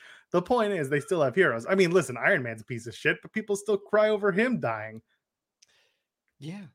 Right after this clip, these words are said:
Speaker 2: You know what? Let 'em all die. I don't care.
Speaker 1: Did he die in
Speaker 2: Yeah.
Speaker 1: one of the movies?
Speaker 2: I am
Speaker 1: 'Cause I never
Speaker 2: anti-Santa.
Speaker 1: watched it.
Speaker 2: Screw a Santa. Nonsense.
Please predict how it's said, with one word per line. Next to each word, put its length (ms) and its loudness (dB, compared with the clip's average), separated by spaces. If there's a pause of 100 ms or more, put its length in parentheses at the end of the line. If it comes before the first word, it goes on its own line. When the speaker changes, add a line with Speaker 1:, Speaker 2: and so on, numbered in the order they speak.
(520)
Speaker 2:
You 100 -10
know 100 -8
what? 260 -8
Let 140 0
'em 80 -4
all 160 2
die. 320 -4 (580)
I 80 -14
don't 140 -14
care. 320 -16 (480)
Speaker 1:
Did 140 2
he 100 -2
die 140 10
in 80 12
Speaker 2:
Yeah. 140 8
Speaker 1:
one 100 -2
of 60 -6
the 60 -4
movies? 220 2
Speaker 2:
I 40 6
am 100 6
Speaker 1:
'Cause 20 0
I 60 8
never 100 10
Speaker 2:
anti-Santa. 460 4
Speaker 1:
watched 100 -2
it. 40 -4
Speaker 2:
Screw 260 6
a 40 6
Santa. 500 -2 (320)
Nonsense. 760 -4